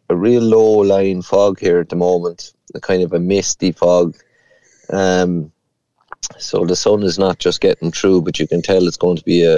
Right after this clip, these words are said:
a, a real nice day here. Clear skies once it all li-, once this lifts. And I can imagine if the sun came out, it's going to dry it out, kind of sharpish enough. So I think the going description is quite accurate today. Um, it's gonna be slow ground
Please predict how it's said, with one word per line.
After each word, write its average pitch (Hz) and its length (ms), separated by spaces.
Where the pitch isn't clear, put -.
a, 82 300
a 78 80
real 82 280
nice 82 280
day 85 280
here. 85 360
Clear 87 260
skies 87 680
once 85 280
it 85 60
all 82 200
li-, 82 200
once 85 300
this - 220
lifts. - 460
And 87 480
I 87 80
can 92 120
imagine 107 340
if 92 120
the 90 80
sun 113 240
came 110 200
out, 110 380
it's 82 140
going 95 200
to 85 60
dry 87 200
it 85 100
out, 85 220
kind 87 200
of 80 60
sharpish - 520
enough. 85 420
So 95 320
I 92 40
think 123 240
the 110 60
going 101 560
description 85 480
is 82 100
quite 87 260
accurate 85 400
today. 82 400
Um, 82 420
it's - 100
gonna 92 200
be 87 100
slow 92 440
ground 82 580